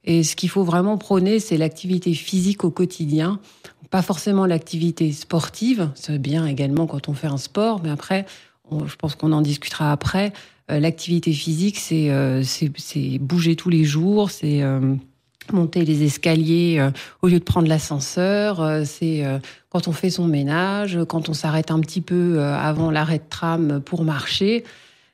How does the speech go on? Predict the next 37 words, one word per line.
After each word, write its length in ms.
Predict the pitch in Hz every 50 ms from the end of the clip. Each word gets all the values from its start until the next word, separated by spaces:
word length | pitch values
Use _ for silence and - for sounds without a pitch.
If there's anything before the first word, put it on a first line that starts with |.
| _ _ _
Et, 280 | - 180 185 185 - -
euh, 400 | 147 151 143 143 139 135 135 135
ce 100 | 131 -
qui 120 | - 185
est 40 | 175
recommandé 600 | 165 175 170 - 180 170 165 160 160 165 185 180
aujourd'hui 400 | 175 165 160 156 156 151 170 175
par 180 | - 170 151
l'Organisation 500 | 139 143 147 151 156 151 170 165 160 -
mondiale 380 | 170 160 156 156 156 160 156 151
de 60 | 143
la 100 | 143 143
santé, 560 | 139 - - 151 147 143 - - 226 262 269 262 - - - _ _ _ _ _
c'est 220 | _ - - 185 170
de 40 |
pratiquer, 800 | 180 - - 180 170 - - 180 175 - - 185 185 185 180 - -
euh, 260 | 151 143 143 143 139 135
tous 160 | - - 214
les 160 | 220 101 95 190
jours 640 | 185 - - - 202 202 190 170 151 147 - - - _ _ _ -
trente 300 | - - 190 196 180 196
minutes 320 | 196 190 196 202 202 180
d'endurance, 800 | 151 170 175 170 160 156 160 151 156 165 202 240 254 - - - 156 147 131 - _ _ _ -
de 140 | 160 165 160
sport 300 | - - 180 175 160 156
d'endurance, 720 | 156 151 147 147 156 156 147 160 185 220 247 226 - - - -
et 100 | 170 160
deux 120 | 185 190
fois 180 | 185 - 190 180
par 180 | - 165 151
semaine 380 | 139 - 175 165 180 196 208 208
du 100 | 180 165
renforcement 600 | 160 170 165 151 - 165 - - 190 175 170 165
musculaire 800 | 165 160 156 151 - - - 165 151 156 175 190 208 196 - - - _
et 260 | - 202 208 214 233 -
des 180 | - 190 180 170
assouplissements. 720 | 170 165 - - 185 170 - 175 170 - - - 151 143